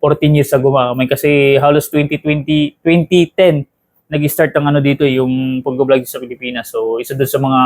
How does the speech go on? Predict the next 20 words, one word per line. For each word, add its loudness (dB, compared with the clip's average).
matatagal -2
na -4
siya, -12
yung 0
Kong -8
T 0
V, 2
Team -6
Payaman, 0
mga 0
kamay, -4
or 4
sitcom 0
T 0
V 2
mismo. -8
So, 0
anyways, 2
mga 4
kamay, 0